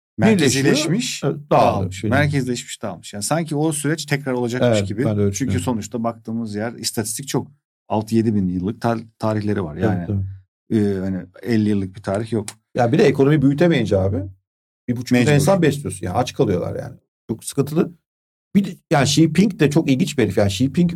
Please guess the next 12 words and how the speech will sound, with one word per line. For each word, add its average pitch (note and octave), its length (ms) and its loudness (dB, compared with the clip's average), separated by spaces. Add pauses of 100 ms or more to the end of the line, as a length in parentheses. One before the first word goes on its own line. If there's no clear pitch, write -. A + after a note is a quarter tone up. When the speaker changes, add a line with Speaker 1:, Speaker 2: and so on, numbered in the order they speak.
Speaker 1:
öyle C#3+ 300 6
bir E3+ 80 6
ilgisini D#3 580 2
kesti - 420 0
ki A#2+ 340 2 (280)
toplumla F3 380 4
hiç G3+ 100 2
ara-, C#3 280 4
yani A#2+ 240 2 (380)
öyle D3 180 6
oluyor E3 220 4
ya, A2+ 300 2